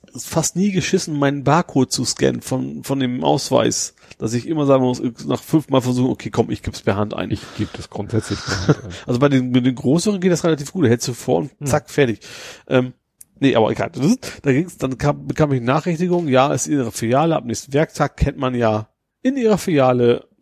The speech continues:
Speaker 2: fünfhundertzweiundzwanzig.
Speaker 1: fünfhundertzweiundzwanzig. So, ohne Straßenangabe, ohne alles. Äh, da hab ich gesagt, das ist super. Man, zum Glück ist man ja technikaffin, man kann ja online gucken.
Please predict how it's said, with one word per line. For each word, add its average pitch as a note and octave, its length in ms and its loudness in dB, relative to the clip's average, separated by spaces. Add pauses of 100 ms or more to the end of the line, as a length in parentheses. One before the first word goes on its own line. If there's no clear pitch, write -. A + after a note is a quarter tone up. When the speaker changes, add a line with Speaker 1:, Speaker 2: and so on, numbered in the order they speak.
(220)
Speaker 2:
fünfhundertzweiundzwanzig. A#2 920 -2
Speaker 1:
fünfhundertzweiundzwanzig. C3 960 -2 (180)
So, - 280 -8
ohne E3 280 2
Straßenangabe, B2 920 2 (120)
ohne C3 280 2
alles. - 680 0 (720)
Äh, B2 300 4 (240)
da G#2+ 120 2
hab A#2+ 80 4
ich B2 60 2
gesagt, G#2 280 -2
das F2+ 100 -6
ist F#2+ 120 -4
super. D3+ 260 0 (280)
Man, A#2 220 2
zum B2 220 -4
Glück C3+ 180 -2
ist - 180 -2
man A2+ 100 -2
ja A2 120 4
technikaffin, G3 840 0
man C3+ 100 0
kann C3+ 200 0
ja C3 80 4
online A#2 280 0
gucken. B3+ 300 0